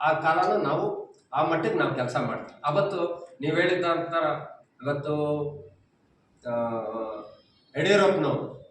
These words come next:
ಅನಿವಾರ್ಯವಾಗಿ ಬಿ ಜೆ ಪಿಯಿಂದ ಹೊರಗಡೆ ಬಂದಾಗ ಕೆ ಜೆ ಪಿ ಪ್ರಸನ್ನ ಕುಮಾರ್ ಅವ್ರ ಹತ್ರ ಇತ್ತು. ಅವ-, ಆ ಸಮಯದಲ್ಲಿ ಅವರು ಅದನ್ನ ಪಕ್ಷನ ಮುನ್ನಡೆಸಿದ್ರು. ಅಂತ ಕಾಲ ಬಂದ್ರೂ ಆಶ್ಚರ್ಯ ಏನಿಲ್ಲ. ಇವತ್ತು ಕಾಂಗ್ರೆಸ್ಸಲ್ಲಿ ಆಗ್ತಾ ಇರ್ತಕ್ಕಂಥ ಬೆಳವಣಿಗೆ,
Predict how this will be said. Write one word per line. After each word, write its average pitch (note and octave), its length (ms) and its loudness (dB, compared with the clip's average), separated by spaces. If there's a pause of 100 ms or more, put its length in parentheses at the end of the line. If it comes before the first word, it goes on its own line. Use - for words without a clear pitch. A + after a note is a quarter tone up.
(260)
ಅನಿವಾರ್ಯವಾಗಿ F#3 800 6
ಬಿ E3+ 100 2
ಜೆ F3+ 180 2
ಪಿಯಿಂದ E3+ 180 0
ಹೊರಗಡೆ E3 360 0
ಬಂದಾಗ D#3+ 400 2
ಕೆ D#3+ 160 0
ಜೆ E3+ 80 2
ಪಿ E3 160 0
ಪ್ರಸನ್ನ D#3+ 520 -2
ಕುಮಾರ್ D3 240 0
ಅವ್ರ C#3 160 0
ಹತ್ರ C3+ 160 -6
ಇತ್ತು. B2 260 -6 (800)
ಅವ-, E3+ 240 4
ಆ F3 280 4
ಸಮಯದಲ್ಲಿ F#3+ 600 0
ಅವರು E3 260 2
ಅದನ್ನ D3 340 0 (480)
ಪಕ್ಷನ D3+ 300 2
ಮುನ್ನಡೆಸಿದ್ರು. C#3 680 -2 (800)
ಅಂತ C3 160 -4
ಕಾಲ E3+ 360 4
ಬಂದ್ರೂ D#3+ 380 0
ಆಶ್ಚರ್ಯ B2 400 2
ಏನಿಲ್ಲ. A2 400 -6 (140)
ಇವತ್ತು C3 260 -6
ಕಾಂಗ್ರೆಸ್ಸಲ್ಲಿ D3+ 460 0
ಆಗ್ತಾ D3 200 0
ಇರ್ತಕ್ಕಂಥ C#3 480 -6
ಬೆಳವಣಿಗೆ, - 760 -4